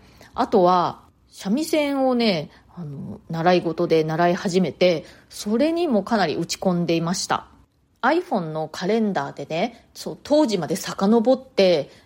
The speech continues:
そう、どういうことしてたかっていうのが見ることができたので、ちょっと見てみたんですけれども、結構いろんな人と、えー、ディナー出かけたり、いろいろパフォーミングアーツ見に行ったりね、あの、三味線の練習と、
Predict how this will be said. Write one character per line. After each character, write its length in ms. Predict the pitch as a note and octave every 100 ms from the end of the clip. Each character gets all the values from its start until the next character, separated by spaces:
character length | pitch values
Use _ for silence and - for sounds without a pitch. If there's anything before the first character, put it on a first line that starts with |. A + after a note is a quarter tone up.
| _
そ 200 | _ -
う、 80 | - -
ど 140 | G#3
う 40 | C4
い 60 |
う 80 | F3+
こ 120 | F3
と 80 | E3+
し 100 | -
て 100 | E3
た 100 | D#3
か 120 | -
っ 60 | D3+
て 160 | _ D#3
い 40 |
う 40 |
の 260 | C#3+ C#3 C#3+
が 200 | C#3 C#3
見 160 | D#3+ F#3+
る 60 |
こ 120 | -
と 80 | C#3
が 100 | C#3
で 100 | -
き 80 | -
た 120 | D#3+
の 120 | C#3+
で、 100 | C#3+
ち 80 | D3+
ょ 20 |
っ 20 | -
と 80 |
見 120 | F3 A3+
て 80 | G3+
み 120 | D#3+
た 120 | D3
ん 60 | D3
で 80 |
す 100 | D3+
け 100 | -
れ 80 | D3
ど 100 | D#3+
も、 340 | E3 F#3 D3+ - - - _ _
結 320 | - G4+ - -
構 220 | G3 F3
い 80 | F3
ろ 140 | A#3+
ん 180 | C#4 C4+
な 240 | C4 C4
人 240 | C4 - C#4
と、 420 | F3 F3 C#3 - - _ -
え 380 | E3 D3+ C#3+ -
ー、 40 |
デ 180 | F#3 G3
ィ 40 | G#3
ナ 420 | F3 C#3+ A#2 -
ー 20 |
出 80 | D#3+
か 120 | -
け 120 | C#3+ -
た 160 | F3
り、 420 | D#3 D#3+ D#3 D#3+ - _ _ _ _ -
い 80 |
ろ 180 | F3 E3+
い 40 | F3
ろ 160 | F3
パ 160 | F3 F3+
フ 100 | G#3+
ォ 20 |
ー 20 |
ミ 140 | G#3 G3+
ン 40 |
グ 60 | G3
ア 60 |
ー 60 | G3
ツ 160 | E3+
見 160 | D3+ E3+
に 140 | F#3+
行 40 | D#3+
っ 40 |
た 140 | - C3+
り 120 | C3
ね、 320 | D#3 D3 C#3 - _ _ _ F3
あ 40 |
の、 100 | D#3
三 240 | - F#3
味 60 | E3
線 240 | F#3+ F3
の 120 | E3+ D#3
練 320 | E3 G3 G3
習 460 | - - A3 G#3
と、 440 | G#3 A3+ A3 F#3